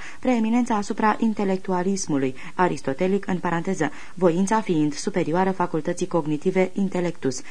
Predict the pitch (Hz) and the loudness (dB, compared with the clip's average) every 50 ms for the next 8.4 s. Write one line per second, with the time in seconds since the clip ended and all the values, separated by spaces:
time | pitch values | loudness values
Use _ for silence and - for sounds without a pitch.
0 | - - - - 175 - 190 - - 143 139 147 147 165 185 160 160 135 - - | -10 -8 -4 -4 -2 -2 -2 -2 -2 -2 -2 -2 -2 -2 0 0 0 -2 -2 -6
1 | - - - - - - - - - 240 262 262 - 214 - - - 175 196 214 | -10 -10 -10 -10 -10 -10 -8 -4 0 2 2 2 2 0 -2 -2 0 0 2 2
2 | 208 175 131 143 147 185 - - 214 202 190 - 185 160 143 175 196 190 - 156 | 2 2 2 2 2 2 2 2 2 2 2 2 0 0 2 0 0 0 0 0
3 | 151 185 185 190 165 156 156 151 143 - - 196 190 165 143 139 135 147 196 214 | 0 0 0 0 0 0 0 -2 -2 -2 -2 -2 -2 0 0 -2 -2 0 0 0
4 | 240 240 - - - - - 247 214 214 208 220 208 - 208 202 180 175 180 160 | 0 -2 -2 -6 -6 -2 0 0 2 2 2 0 0 0 0 0 0 0 -2 0
5 | 170 165 143 127 - - - - - - 170 185 180 180 - - - 151 143 - | 0 0 0 -2 -2 -6 -8 -10 -8 -4 0 0 0 0 0 -2 -4 -4 -2 -2
6 | 165 - - 185 170 151 135 - - - - - - - - - - - - - | -4 -2 -2 0 0 0 -2 -2 -6 -10 -10 -10 -10 -10 -10 -10 -10 -10 -10 -10
7 | - - - - - - - - - - - 214 - 269 262 - - 233 233 226 | -10 -10 -10 -10 -10 -10 -10 -10 -8 -6 -4 -2 0 0 0 2 2 2 2 2
8 | 233 - - 190 160 151 147 | 0 -2 -2 -2 -2 -2 -4